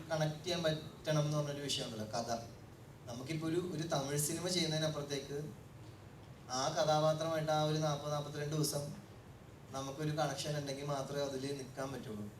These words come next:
അല്ലെങ്കിൽ അതൊരു ഭയങ്കര ഒരു ജോലി പോലത്തെ ഒരു പരിപാടി, അതെനിക്ക് പറ്റില്ല തീരെ. അപ്പൊ അങ്ങനെ എനിക്ക് കണക്ട് ആവുന്ന പരിപാടി പിടിക്കുള്ളൂ. അങ്ങനെ കണക്ട് ആയ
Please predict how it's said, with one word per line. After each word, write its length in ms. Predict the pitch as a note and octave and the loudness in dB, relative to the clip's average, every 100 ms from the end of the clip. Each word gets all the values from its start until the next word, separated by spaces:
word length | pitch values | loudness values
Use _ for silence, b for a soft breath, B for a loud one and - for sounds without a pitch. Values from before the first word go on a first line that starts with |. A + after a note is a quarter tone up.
| - - - - - | -16 -16 -16 -16 -14
അല്ലെങ്കിൽ 240 | A2+ A#2+ C#3+ | -8 -2 0
അതൊരു 200 | D3 D3 | 0 2
ഭയങ്കര 260 | D3 C#3+ | 2 0
ഒരു 380 | C#3+ D3 D3 D3 - - - | -2 -4 -4 -6 -10 -14 -6
ജോലി 460 | C#3 C3 C#3+ D#3 D#3 | -2 0 0 2 2
പോലത്തെ 440 | D3+ C3+ C3 C#3+ | 2 0 -4 -6
ഒരു 100 | C3+ | -6
പരിപാടി, 340 | C3+ B2+ B2+ | -4 -4 -4
അതെനിക്ക് 360 | B2 B2 B2+ C3+ | -4 -4 -6 -2
പറ്റില്ല 300 | C3+ - B2 | -2 -2 -6
തീരെ. 220 | A2 G2+ - - - - | -6 -8 -10 -14 -16 -16
അപ്പൊ 280 | - - C3+ B2 - A#2+ | -14 -10 -10 -10 -12 -10
അങ്ങനെ 220 | A#2+ C#3 | -4 0
എനിക്ക് 320 | D#3 - F#3+ | 2 2 0
കണക്ട് 360 | F#3 E3 D#3 F3 | 4 4 2 4
ആവുന്ന 160 | D#3+ D#3+ | 4 4
പരിപാടി 480 | D3+ D3+ D3 D3+ - - - - | 2 2 0 -2 -6 -12 -14 -10
പിടിക്കുള്ളൂ. 340 | C3+ B2 A#2 A2 | -6 -4 -4 -4
അങ്ങനെ 220 | G#2+ C#3 | -4 -2
കണക്ട് 380 | D3+ C3 - D#3 | 0 -2 0 2
ആയ 160 | D#3 | 2